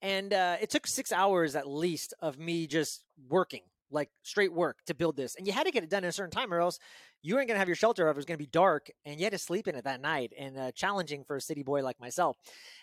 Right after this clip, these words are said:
And, uh, but th-, we had community. There were other guys, there were other men there, there were, there were other boys there. And I just thought about that too. Like, it, we've lost a lot of that,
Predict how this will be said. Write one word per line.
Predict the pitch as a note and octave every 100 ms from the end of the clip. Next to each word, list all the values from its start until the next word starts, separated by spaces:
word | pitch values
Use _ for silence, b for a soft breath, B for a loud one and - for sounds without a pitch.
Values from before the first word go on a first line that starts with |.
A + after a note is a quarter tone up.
| -
And, | G3+ G3 G3 G3
uh, | F#3+ F#3 F3+ E3
but | G#3 A#3
th-, | A3+
we | B3+
had | C#4+
community. | A#3+ A#3 A#3+ C#3+ C#3
There | F3+
were | G3+
other | G#3 G#3
guys, | F3 G#3 G3 D3
there |
were | F3
other | G3 E3+
men | E3 F#3+ F3
there, | C#3+
there | D#3
were, | E3 D#3+ - _
there | E3+
were | F#3+
other | G3+
boys | C3 D#3 F3+ C#3
there. | B2+ A#2+
And | C#3+
I |
just | D3+ -
thought | F3
about | D#3+ D#3
that | C#3+ -
too. | E3+ D3
Like, | C3+ -
it, | F3 - _ _ _ _ _
we've | F3+ A#3 F#3
lost | G3+ C4+ -
a | D3+
lot | C#3
of | C3+
that, | C3 B2+